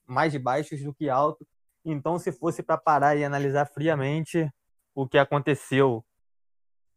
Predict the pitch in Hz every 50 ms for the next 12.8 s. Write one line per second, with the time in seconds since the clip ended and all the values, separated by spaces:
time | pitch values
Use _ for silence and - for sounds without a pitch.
0 | _ - 143 151 156 156 147 139 - - 143 - - - 139 127 123 127 135 139
1 | - - 143 147 151 160 151 151 147 156 165 - - 165 143 143 143 147 147 139
2 | 135 143 131 - 139 131 139 139 127 117 113 123 135 131 - _ _ _ _ _
3 | _ _ _ - 123 113 113 113 117 120 127 131 135 131 123 117 117 - - _
4 | _ - 127 123 127 131 123 113 113 123 143 139 - - 139 123 113 110 - -
5 | 127 113 110 131 147 127 - - 127 - 127 110 123 123 - _ - - 113 123
6 | 131 113 131 127 123 - _ _ _ _ _ _ _ - 117 117 120 135 135 -
7 | - 170 123 120 127 123 120 120 123 - 120 113 110 113 107 107 107 123 127 -
8 | _ _ _ _ _ _ _ _ _ - 127 113 117 120 127 127 - - - -
9 | 151 143 156 160 - - 165 160 156 - _ _ - 127 131 127 143 135 120 117
10 | 123 131 139 135 - - 127 120 123 120 - 127 - - 120 - - - 120 120
11 | 120 - _ - - 123 127 123 123 120 - _ _ - 127 123 127 135 165 160
12 | - - 180 - 156 156 151 - - 131 123 131 135 147 143